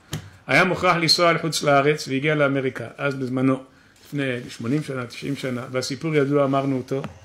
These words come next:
שהגיע לשם, התאכסן אצל יהודי, שומר תורה מצוות, ואמר לו, "הרב, אני מבקש ממך טובה. אתם פה, בחוץ לארץ, במדינה שלכם פה, מקילים בחלב גויים." אתם אומרים, הממשלה לא מרשה להרבה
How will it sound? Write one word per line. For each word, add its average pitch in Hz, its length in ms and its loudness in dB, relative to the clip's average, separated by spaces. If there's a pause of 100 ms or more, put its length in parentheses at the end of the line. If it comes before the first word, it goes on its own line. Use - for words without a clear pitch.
(480)
שהגיע 139 440 0
לשם, 156 440 2 (120)
התאכסן 143 420 -6
אצל 127 260 -6
יהודי, 127 400 -4
שומר 131 280 -8
תורה 127 300 -6
מצוות, 120 460 -8
ואמר 127 380 -2
לו, 131 120 0
"הרב, 131 420 0
אני 127 100 -6
מבקש 123 380 -8
ממך 131 240 -10
טובה. 113 240 -2 (920)
אתם 156 340 0
פה, 151 400 4
בחוץ 147 320 -8
לארץ, 131 420 -2
במדינה 127 380 -4
שלכם 123 460 -8
פה, 135 320 -2
מקילים 139 540 -4 (520)
בחלב 131 540 0
גויים." 117 340 -2 (160)
אתם 160 120 -10
אומרים, 156 440 -2 (420)
הממשלה 135 520 -2
לא 147 100 0
מרשה 135 340 -4
להרבה 127 340 -2